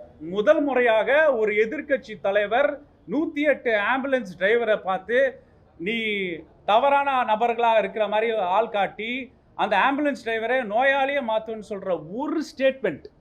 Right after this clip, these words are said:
அது என்ன மாதிரியான இம்பாக்டை வந்து அடுத்த கூட்டத்திலே அது ரிஃப்ளெக்ட் ஆயிருக்கு.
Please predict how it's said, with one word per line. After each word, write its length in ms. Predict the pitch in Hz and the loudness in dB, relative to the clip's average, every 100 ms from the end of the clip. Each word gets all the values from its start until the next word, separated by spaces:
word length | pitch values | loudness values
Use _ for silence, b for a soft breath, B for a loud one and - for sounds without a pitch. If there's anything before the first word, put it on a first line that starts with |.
| _ _ _ _ | _ _ _ _
அது 260 | 180 190 175 | 0 0 -2
என்ன 260 | 196 320 | 0 2
மாதிரியான 340 | 320 285 240 202 | 4 4 2 -4
இம்பாக்டை 460 | 196 254 254 247 | -4 0 2 2
வந்து 260 | 190 208 294 | -2 0 2
அடுத்த 420 | 196 226 247 311 | 4 2 2 -2
கூட்டத்திலே 480 | - 302 294 247 294 | -2 -6 -8 -6 -4
அது 160 | 277 196 | -4 -6
ரிஃப்ளெக்ட் 320 | 190 240 185 | -10 -8 -4
ஆயிருக்கு. 240 | 135 - | -4 -6